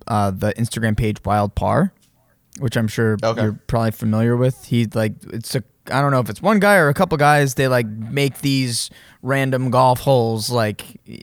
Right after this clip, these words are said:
Speaker 1: not on a golf course, like, in the middle of the woods. And I believe that they're using your golf balls, um,
Speaker 2: Huh.
Speaker 1: for the f-,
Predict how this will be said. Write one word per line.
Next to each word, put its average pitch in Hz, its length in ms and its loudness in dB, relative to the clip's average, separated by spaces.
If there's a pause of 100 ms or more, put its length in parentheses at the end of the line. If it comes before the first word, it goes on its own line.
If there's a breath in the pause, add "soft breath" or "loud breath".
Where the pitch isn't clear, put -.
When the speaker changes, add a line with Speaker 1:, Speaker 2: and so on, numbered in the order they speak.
(120)
Speaker 1:
not 127 440 0
on 123 160 2
a 110 40 0
golf 113 260 2
course, - 300 -12
like, 113 220 -6
in 127 140 -4
the 123 60 0
middle 117 200 0
of 107 80 -2
the 107 80 -4
woods. 101 340 -4
And 113 200 -4
I 107 100 -4
believe 117 360 -2
that 117 160 2
they're 113 120 2
using 113 380 2
your 110 180 2
golf 117 260 2
balls, 107 440 0 (480 loud breath)
um, 87 280 -8 (120)
Speaker 2:
Huh. 214 160 0
Speaker 1:
for 123 120 0
the 104 100 -6
f-, - 80 -16